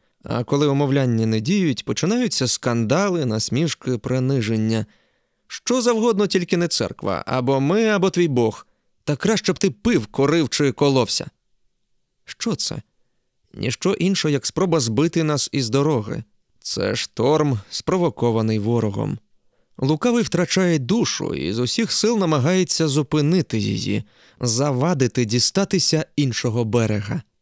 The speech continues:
Таке буває не лише із новонаверненими.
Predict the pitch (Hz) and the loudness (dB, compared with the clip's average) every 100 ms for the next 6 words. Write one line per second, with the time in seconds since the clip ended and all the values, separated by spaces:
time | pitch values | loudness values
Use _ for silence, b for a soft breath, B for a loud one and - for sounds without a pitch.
0 | _ - 156 190 233 196 147 185 190 180 | _ -6 -4 -2 0 2 4 4 4 2
1 | 175 160 156 160 147 156 147 147 165 151 | 2 2 2 2 2 2 2 2 0 0
2 | 107 104 98 78 | 0 0 -2 -4